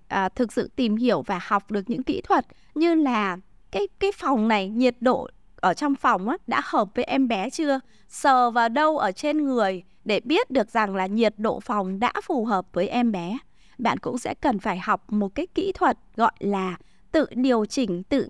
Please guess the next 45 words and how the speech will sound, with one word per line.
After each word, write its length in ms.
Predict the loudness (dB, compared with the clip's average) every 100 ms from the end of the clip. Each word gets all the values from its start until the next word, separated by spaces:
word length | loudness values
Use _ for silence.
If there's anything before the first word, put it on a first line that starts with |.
| 0
kiểm 240 | 0 0
soát 380 | -2 0 0 0
bản 240 | -2 -2 -4
thân 320 | -2 0 0 -6 _ -2
để 160 | -2
không 400 | 0 -4 -2 0
bị 200 | -2 -4 -6
bối 320 | 0 2 0
rối 300 | 2 2 2
hoặc 180 | -2 -2
là 120 | -2
mất 280 | 2 2 2
bình 220 | -2 -2
tĩnh 200 | -4 -4 -6 -2
trước 240 | -2 -2 -2
tiếng 200 | -2 -2
khóc 380 | 0 -2 -2 -4
của 100 | -6
em 200 | -4 -4
bé. 240 | -4 -6 -10 _ -20 -6
Thì 280 | 0 0 -2 -6 -2
tất 180 | 0
cả 120 | 2 0
những 180 | -2
cái 160 | -2 0
điều 240 | 2 0
đấy 260 | 0 -2 0
ấy, 120 | -2 -4 -20 -20 -4
à, 240 | 0 0 -2
là 360 | -2 0 0 -4
tất 260 | -4 -2
cả 100 | 0
những 180 | -2 -2
cái 140 | -4 -6 -8
thuộc 240 | 0 0 0
về 200 | -6 -4
tâm 320 | 0 2 2
thế 300 | 0 -2 -2
cũng 220 | -4 -2 2
như 220 | 2 4
là 200 | 2 0
những 180 | -2 -6
cái 160 | -8 -8
công 320 | -2 -2 0
cụ 300 | 0 0